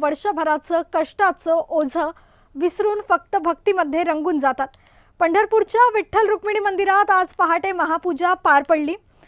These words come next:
तर मंदिर परिसरात हरिनाम सप्ताह, कीर्तन आणि भजन यांचा अखंड सोहळा सुरू आहे.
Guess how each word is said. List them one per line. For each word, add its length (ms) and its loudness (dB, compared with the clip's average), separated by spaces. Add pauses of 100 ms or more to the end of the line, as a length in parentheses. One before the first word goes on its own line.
(240)
तर 100 0
मंदिर 360 0
परिसरात 640 0
हरिनाम 480 -2
सप्ताह, 600 0 (160)
कीर्तन 380 -4
आणि 180 -4
भजन 520 -6 (540)
यांचा 360 0
अखंड 460 -4
सोहळा 380 0
सुरू 260 -6
आहे. 140 -6